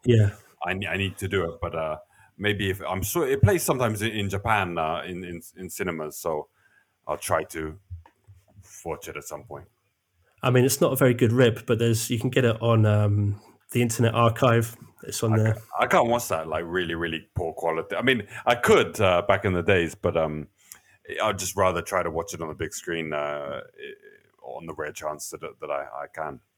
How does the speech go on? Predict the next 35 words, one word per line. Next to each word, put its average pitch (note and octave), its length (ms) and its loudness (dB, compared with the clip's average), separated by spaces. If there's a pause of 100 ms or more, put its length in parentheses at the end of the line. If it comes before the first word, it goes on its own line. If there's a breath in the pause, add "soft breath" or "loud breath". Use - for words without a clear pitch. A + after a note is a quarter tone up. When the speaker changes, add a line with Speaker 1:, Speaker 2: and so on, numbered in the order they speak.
Speaker 2:
find D2 220 -6
it. - 100 -14 (240)
Speaker 1:
Yeah. G#2+ 400 -2 (680 loud breath)
It F#3 120 6
is G#3+ 160 8
interesting, D#3 440 6
though, G#2+ 180 6
'cause G#2+ 140 0
again, C#3+ 220 4
it's A#2+ 140 2
the C3+ 80 2
power C#3+ 280 6
play B2 300 4
between A#2+ 400 4
men A#2+ 160 6
and A2+ 120 6
women, A2 360 6
but A2+ 160 2
it's A#2 180 2
in B2 80 4
an A#2 100 4
office B2 380 2
situation, - 1300 -2 (420 loud breath)
and A#2+ 140 4
it's B2+ 80 0
basically C#3+ 480 2
turns A2+ 240 2
into A2+ 160 0
this G#2 140 -2
vampire A2+ 460 -2
film. G#2 260 -6 (200)
<laughs> - 220 -6
It's B2+ 120 -4
Speaker 2:
Mm. A2 60 0
Speaker 1:
really, B2+ 440 6